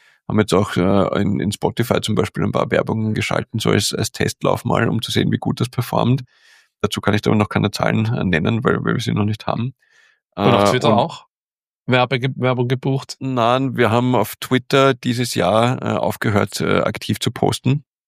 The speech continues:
Speaker 2: Ja.
Speaker 1: Äh, sind dem Trend gefolgt und haben einfach gesagt,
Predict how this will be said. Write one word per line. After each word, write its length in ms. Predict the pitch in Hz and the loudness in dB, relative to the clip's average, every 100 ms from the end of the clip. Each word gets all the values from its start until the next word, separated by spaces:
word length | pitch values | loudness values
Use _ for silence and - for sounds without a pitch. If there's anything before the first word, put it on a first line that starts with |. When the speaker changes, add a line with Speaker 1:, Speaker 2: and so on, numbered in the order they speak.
| _ _ | _ _
Speaker 2:
Ja. 320 | - 95 85 | 0 2 2
Speaker 1:
Äh, 360 | 95 - - - | -2 -6 -10 -8
sind 180 | - 113 | -4 0
dem 180 | 113 113 | 0 0
Trend 300 | - 110 - | -2 -2 -4
gefolgt 480 | 120 - 110 123 | -4 0 -2 0
und 100 | 110 | 0
haben 140 | 107 104 | 0 0
einfach 180 | 107 110 | -2 0
gesagt, 360 | - 110 - | -2 -2 -8